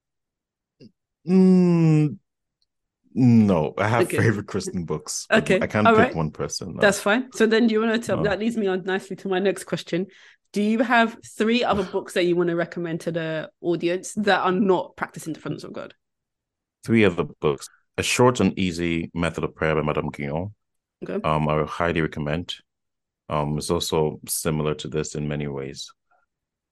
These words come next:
Speaker 1: I would say Mere Christianity, but you've done a podcast on this already.
Speaker 2: Yeah, yeah, again, another
Speaker 1: Um,
Speaker 2: one. Yeah.
Speaker 1: highly recommend.
Speaker 2: Yep.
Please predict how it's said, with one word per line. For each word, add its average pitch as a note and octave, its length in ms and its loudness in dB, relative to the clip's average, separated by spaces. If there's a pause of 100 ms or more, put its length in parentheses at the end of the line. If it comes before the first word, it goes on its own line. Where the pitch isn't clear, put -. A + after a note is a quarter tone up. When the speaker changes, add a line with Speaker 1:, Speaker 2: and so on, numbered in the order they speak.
(320)
Speaker 1:
I G2 60 2
would G2 140 2
say B2 260 6
Mere G#2+ 300 2
Christianity, D#2 800 -4 (100)
but E2+ 160 0
you've E2+ 140 -2
done G2 160 4
a F2+ 60 2
podcast E2 500 -4
on D#2 100 -4
this E2 240 -4
already. D2+ 340 -4
Speaker 2:
Yeah, C#3 180 -6
yeah, D3+ 300 -10
again, D3+ 280 -10
another D#3 220 -4
Speaker 1:
Um, - 60 0 (180)
Speaker 2:
one. C2+ 160 -10
Yeah. D3+ 120 -4
Speaker 1:
highly E2 180 2
recommend. D2 880 -4
Speaker 2:
Yep. - 220 -10